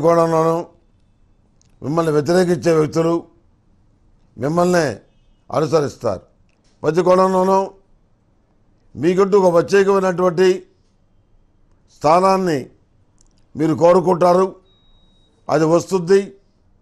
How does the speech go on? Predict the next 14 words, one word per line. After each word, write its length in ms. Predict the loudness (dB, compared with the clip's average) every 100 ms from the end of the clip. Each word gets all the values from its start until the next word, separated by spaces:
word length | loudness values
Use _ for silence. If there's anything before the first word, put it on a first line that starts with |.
| _ _ _ _ _ _ _ -8
నిలబెట్టుకోవటం 720 | -2 0 2 0 0 2 2 0 -4 _ _ _ _ _ _ -8
మరింత 280 | -4 -2 -2 0
కష్టం 260 | 0 0 -2
అని 120 | 0
చెప్పి 260 | -2 -4 -4
గ్రహిస్తారు. 500 | -4 -4 -6 -6 -6 _ _ _ _ _ _ _ _ _ _ _ _ _ -4
ప్రభుత్వ 360 | -2 -2 -2 0
సంబంధించిన 400 | 0 0 0 0 -2
విషయాల్లో 400 | 0 0 2 0 -2 _ _ _ _ _ _ _ _ _ _ -4
అధికారులతో 520 | -2 0 2 0 -2 -2 0
కొంత 160 | -2 -2
ఇబ్బంది 240 | -2 0 0
ఏర్పడుతుంది. 560 | 0 -2 -4 -6 -4 -4 -6 _ _ _ _ _ _ _ _ _ _ _ _ _ _ _ _ _ _ _ _ -10
వృత్తి 200 | -4 0